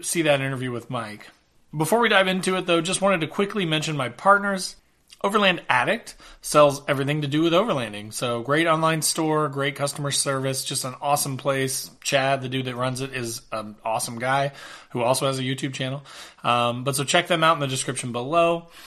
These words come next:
Uh, Last U S Bags makes some amazing overlanding bags, like, super high quality, made in America stuff,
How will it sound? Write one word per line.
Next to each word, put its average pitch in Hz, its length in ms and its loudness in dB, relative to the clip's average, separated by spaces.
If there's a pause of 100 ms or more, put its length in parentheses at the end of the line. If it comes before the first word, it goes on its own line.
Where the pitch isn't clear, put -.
(280)
Uh, 110 380 -6
Last 165 340 6
U 190 80 0
S 165 80 0
Bags 185 420 4
makes 147 320 0
some 147 220 -2
amazing 165 720 -2
overlanding 156 640 0
bags, 131 440 -2
like, 113 160 -8
super 180 320 -2
high 160 140 4
quality, 156 420 2
made 143 240 2
in 147 60 -4
America 147 380 0
stuff, 131 480 0